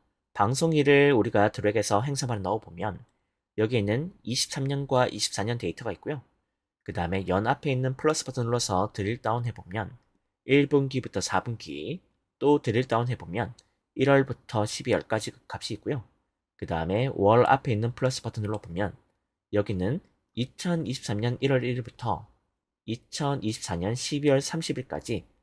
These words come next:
총 오백여덟 개 마크, 즉 오백팔 일 동안의 데이터가 있습니다. 중간에 빠져있는 날들도 있고요. 만약에 여러분들이 총 방송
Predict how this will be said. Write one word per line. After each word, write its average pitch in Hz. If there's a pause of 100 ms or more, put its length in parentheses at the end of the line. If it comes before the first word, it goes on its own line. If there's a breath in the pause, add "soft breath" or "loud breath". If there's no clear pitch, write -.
(240)
총 151 (400)
오백여덟 123
개 127
마크, 87 (520)
즉 127
오백팔 165
일 196
동안의 120
데이터가 90
있습니다. - (520)
중간에 147
빠져있는 151
날들도 104
있고요. 113 (640)
만약에 131
여러분들이 117 (380)
총 185
방송 139